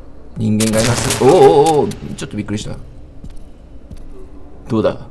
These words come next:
開きそうか？開きそうか？ダメだ、びくともしない。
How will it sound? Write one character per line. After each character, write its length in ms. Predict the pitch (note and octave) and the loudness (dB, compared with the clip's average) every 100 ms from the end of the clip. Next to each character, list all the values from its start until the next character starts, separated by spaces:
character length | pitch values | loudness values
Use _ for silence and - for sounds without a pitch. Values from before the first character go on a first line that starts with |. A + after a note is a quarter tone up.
| - | -8
開 100 | A2 | -6
き 20 | - | -2
そ 120 | A#2+ | -2
う 40 | |
か？ 220 | - - - - - | -2 -6 -12 -16 -4
開 120 | B2+ | -4
き 80 | A#2 | -2
そ 80 | A2+ | -4
う 80 | - | -2
か？ 160 | - - - - - | -6 -8 -16 -16 -2
ダ 140 | A#2+ | 0
メ 80 | B2+ | 2
だ、 100 | A#2 | 2
び 120 | A2 | 0
く 60 | - | 0
と 100 | A2 | -2
も 60 | G2+ | -2
し 120 | - | 0
な 120 | F#2+ | -2
い。 120 | G#2 | -4